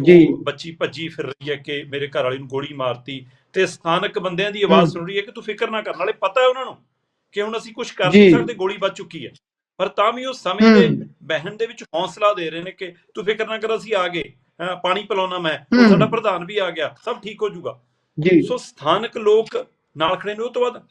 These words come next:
Speaker 2: ਹਸਪਤਾਲ ਲਿਜਾਇਆ ਜਾਂਦਾ ਹੈ। ਹਸਪਤਾਲ 'ਚ ਵੀ ਉੱਥੋਂ ਦੇ
Speaker 1: ਹੂੰ।
Speaker 2: ਲੋਕ ਹੀ ਨੇ, ਉਹ ਵੀ ਉਸੇ
Speaker 1: ਜੀ, ਜੀ।
Speaker 2: ਜਿਹੜਾ, ਜਿਹੜੇ ਧਰਮ ਦੀ ਆੜ ਲੈ ਕੇ ਗੋਲੀਆਂ ਮਾਰੀ ਜਾਂਦੀ, ਉਸੇ ਧਰਮ ਨਾਲ ਸੰਬੰਧਿਤ ਨੇ ਜਿਹੜੇ ਹਸਪਤਾਲਾਂ 'ਚ ਇਲਾਜ ਕਰਦੇ ਨਜ਼ਰ ਆਉਂਦੇ ਨੇ।
Speaker 1: ਹੂੰ।
Speaker 2: ਸੋ ਇਸ ਲਈ ਇਹ ਬਹੁਤ ਮੰਦਭਾਗੀ ਘਟਨਾ ਹੈ।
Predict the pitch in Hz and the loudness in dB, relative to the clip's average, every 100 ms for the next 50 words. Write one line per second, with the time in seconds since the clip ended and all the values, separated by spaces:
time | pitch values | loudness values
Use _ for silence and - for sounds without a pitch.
0 | 175 170 233 226 214 196 180 160 156 147 | -6 -4 -4 0 0 0 0 0 -2 -8
1 | 139 - _ _ _ 175 - 214 226 220 | -12 -12 _ _ _ -18 -14 -4 -2 -2
2 | 220 233 214 - 254 214 202 165 147 208 | -6 -6 -6 -6 0 4 6 6 2 -4
3 | 180 - _ _ _ _ 196 277 254 156 | -8 -14 _ _ _ _ -2 -2 -4 -10
4 | _ _ _ _ - 190 170 180 202 170 | _ _ _ _ -2 -2 4 6 8 8
5 | - 226 151 220 247 233 - - 196 180 | 6 2 -2 0 2 0 -4 -4 -4 -6
6 | 196 190 220 175 165 196 202 190 220 214 | -12 -12 -8 -2 0 0 -4 -6 -6 -6
7 | 170 175 202 202 196 196 220 262 226 220 | -6 -8 -8 -6 -8 -8 -16 -8 -6 -4
8 | 269 - 220 220 220 - 220 226 226 220 | -4 -4 -6 -6 -8 -8 -18 -18 -16 -8
9 | 220 220 - - 170 208 202 202 180 180 | -2 -2 -2 -8 -4 -2 -2 0 0 0
10 | 175 175 175 156 127 123 120 113 - _ | -2 -6 -6 -8 -8 -10 -10 -18 -20 _
11 | _ _ _ _ _ _ _ _ _ _ | _ _ _ _ _ _ _ _ _ _
12 | _ 214 208 170 151 190 214 190 208 220 | _ 6 8 8 6 4 2 -4 -2 -2
13 | 220 - - 185 196 127 139 - 180 120 | -2 -12 -6 -2 0 4 2 2 -4 -6
14 | 127 - 180 160 - 175 143 143 | -6 -6 -10 -10 -8 -10 -8 -16